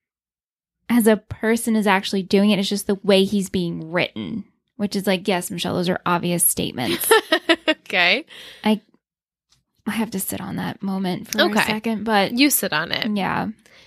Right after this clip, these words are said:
Speaker 2: We have our last scene of the episode. Vanessa calls her mom from the coffee shop waiting for her, but her mom has already got on the road. And clearly they're both upset.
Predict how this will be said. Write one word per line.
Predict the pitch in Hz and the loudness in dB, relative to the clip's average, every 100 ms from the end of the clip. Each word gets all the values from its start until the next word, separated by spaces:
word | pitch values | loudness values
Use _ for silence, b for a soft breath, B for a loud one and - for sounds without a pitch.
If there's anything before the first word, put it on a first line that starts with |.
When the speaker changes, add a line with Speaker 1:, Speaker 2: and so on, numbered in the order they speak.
| b b b b _ | b b b b _
Speaker 2:
We | 208 226 233 233 233 226 | -8 0 2 2 2 0
have | 226 226 220 | 2 2 2
our | 214 208 | 2 2
last | 208 208 208 - | 4 2 2 -2
scene | 208 202 | 0 2
of | 190 | 2
the | 190 - | 0 -2
episode. | 170 - 175 - 180 170 175 | -2 -2 -4 0 2 2 2
Vanessa | 196 180 196 | 2 2 0
calls | 190 - 202 196 | -4 0 0 2
her | 214 | -4
mom | 214 208 214 208 | 0 0 0 -2
from | - - 208 196 | -10 -6 -4 -4
the | 180 | -6
coffee | - 302 339 269 | -2 0 2 0
shop | - 202 190 190 - 196 | 0 4 4 4 0 -6
waiting | 202 185 185 | -2 -2 -4
for | - 185 | -6 -6
her, | - 185 196 | 0 0 2
but | 208 | 0
her | 208 | 0
mom | 208 220 226 220 | 0 2 0 -2
has | 220 226 | -4 -2
already | 233 240 247 | 0 -2 -2
got | 240 240 | -2 -2
on | 233 | -2
the | 233 | -2
road. | 262 202 165 190 _ b b b b - | 0 0 -2 -6 _ b b b b -2
And | 202 202 196 | 0 0 -2
clearly | 226 208 202 | 0 2 2
they're | 196 | 2
both | 185 180 185 - | 0 -2 -4 -6
upset. | 185 - - 185 185 - | -8 -6 0 4 4 2